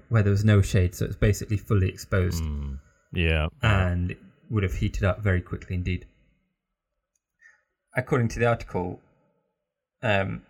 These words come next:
Speaker 1: Takuchi, sort of, before she called the paramedics or called the ambulance, she moved the car to a side street. So it sounds as though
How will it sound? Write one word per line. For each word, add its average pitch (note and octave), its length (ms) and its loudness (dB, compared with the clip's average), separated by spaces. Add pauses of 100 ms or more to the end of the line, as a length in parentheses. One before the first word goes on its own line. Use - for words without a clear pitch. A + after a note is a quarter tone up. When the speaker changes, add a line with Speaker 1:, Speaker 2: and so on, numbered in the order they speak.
(200)
Speaker 1:
Takuchi, A#2 680 -2 (140)
sort - 220 -8
of, - 140 -14 (100)
before A#2+ 420 2
she - 180 0
called A#2 300 2
the G2+ 80 0
paramedics G#2 680 2
or - 60 -6
called G2+ 240 -4
the G2 120 0
ambulance, G2 500 0 (340)
she F#2+ 560 2 (300)
moved A#2 320 0
the C#3 80 -2
car C#3+ 320 0 (540)
to G#2+ 100 -2
a F#2+ 40 0
side G2+ 300 0
street. - 380 -12 (1900)
So F2 500 -8
it - 140 -12
sounds F#2+ 600 0
as G#2 180 -8
though F#2 280 -4